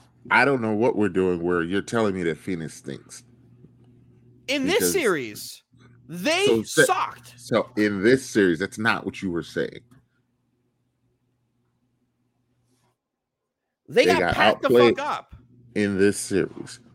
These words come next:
Speaker 1: But in totality,
Speaker 2: And,
Speaker 1: they
Speaker 2: oh,
Speaker 1: do
Speaker 2: so
Speaker 1: not
Speaker 2: I'm gonna, I'm gonna reward this, this Suns team for beating up on a Clippers team that had nobody.
Speaker 1: Do you think Memphis stinks?
Speaker 2: Yeah, I do.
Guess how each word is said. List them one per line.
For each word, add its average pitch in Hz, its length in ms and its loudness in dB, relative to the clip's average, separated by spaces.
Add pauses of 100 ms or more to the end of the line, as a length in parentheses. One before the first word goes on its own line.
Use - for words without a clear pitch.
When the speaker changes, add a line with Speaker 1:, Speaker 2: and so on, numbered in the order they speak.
(160)
Speaker 1:
But 92 260 2
in 120 320 2 (220)
totality, 107 920 0 (200)
Speaker 2:
And, 226 160 -2
Speaker 1:
they 233 80 -2
Speaker 2:
oh, 226 120 4
Speaker 1:
do 202 80 0
Speaker 2:
so 196 100 2
Speaker 1:
not 214 160 4
Speaker 2:
I'm 208 100 2
gonna, 220 280 0
I'm 208 100 0
gonna 220 140 2
reward 190 640 0
this, 190 260 -4 (120)
this 190 220 0
Suns 202 320 -4
team 156 280 -4
for 156 120 -6
beating 175 320 -2
up 175 160 -4
on 156 120 -2
a 143 40 -8
Clippers 175 360 -6
team 165 160 -8
that 143 100 -4
had 147 200 -2
nobody. 135 540 -6 (2000)
Speaker 1:
Do 117 80 -8
you 185 80 -2
think 185 220 0
Memphis 127 420 2
stinks? - 560 -2 (1400)
Speaker 2:
Yeah, 175 260 -2
I 104 120 -10
do. 120 360 -10